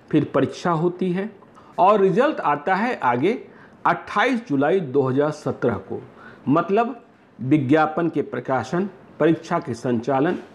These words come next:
और नतीजे आने में ही तीन साल का वक्त लग जाता है। आप समझ सकते हैं कि क्या लेट लतीफ़ी है बिहार लोक सेवा आयोग, बिहार पब्लिक सर्विस कमीशन में।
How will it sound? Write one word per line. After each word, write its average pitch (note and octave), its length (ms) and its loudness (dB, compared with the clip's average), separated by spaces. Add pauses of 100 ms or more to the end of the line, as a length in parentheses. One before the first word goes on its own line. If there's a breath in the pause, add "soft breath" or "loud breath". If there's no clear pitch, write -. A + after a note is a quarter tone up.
और D3 140 2
नतीजे F3 680 2
आने C3+ 240 2
में D3+ 120 6
ही D#3+ 160 2 (300)
तीन F#3 260 2
साल B2+ 280 0
का D3+ 120 -4
वक्त A#2+ 380 -4
लग A2 120 -2
जाता A2 300 -8
है। A2+ 220 -10 (1300 loud breath)
आप - 160 4
समझ A3+ 260 2
सकते - 340 -4
हैं G3+ 140 0
कि G#3 140 -2
क्या D#3 280 2
लेट D#3 320 2
लतीफ़ी C#3 460 -2
है F3 280 -2 (280)
बिहार C#3+ 320 2
लोक C3 280 2
सेवा B2+ 300 -2
आयोग, C3 420 0
बिहार B2+ 380 -2
पब्लिक C#3 280 0
सर्विस A#2 380 0
कमीशन A2 380 0
में। G#2+ 220 -8